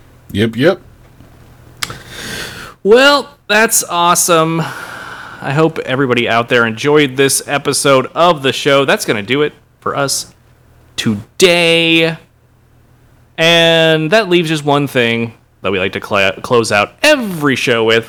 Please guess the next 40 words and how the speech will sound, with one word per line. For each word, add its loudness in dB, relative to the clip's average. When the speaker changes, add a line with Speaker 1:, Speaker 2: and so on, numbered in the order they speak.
Speaker 2:
which -2
is 2
our 2
thank -4
yous -2
and -2
acknowledgements -2
and -2
plugs -2
and -6
what -4
have -4
you. -4
First 4
up, 2
as 0
always, 0
thank -2
you -4
to -2
Burton -2
M -2
six 0
for -2
our 4
incredible 0
theme -4
song. 0
Check -4
out 0
the -2
link -2
to -2
his 0
Fiverr 2
page 0
in 2
our 0
show 0
notes. -6